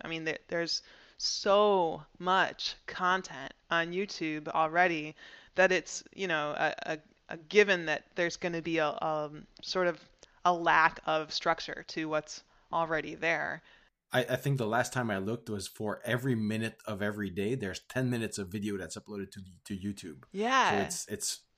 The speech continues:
Speaker 2: you can't keep up. It's impossible.
Speaker 1: Of course. And accelerating all the time.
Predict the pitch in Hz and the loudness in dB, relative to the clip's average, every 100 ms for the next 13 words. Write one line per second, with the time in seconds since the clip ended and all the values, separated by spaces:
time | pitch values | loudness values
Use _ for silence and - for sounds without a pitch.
0 | _ - 120 123 135 127 - 117 - 123 | _ -6 -4 -2 0 -2 0 -2 0 -2
1 | - 98 104 101 104 - 95 - - 185 | -2 -6 -8 -6 -4 -4 -6 -6 -4 -4
2 | - 254 294 165 160 - - - 190 185 | 0 2 4 2 -4 -8 -8 0 0 2
3 | 190 - 208 226 180 165 160 156 156 160 | -2 4 4 6 4 2 -2 -2 0 0
4 | 156 160 143 160 - | 0 -6 -8 -8 -16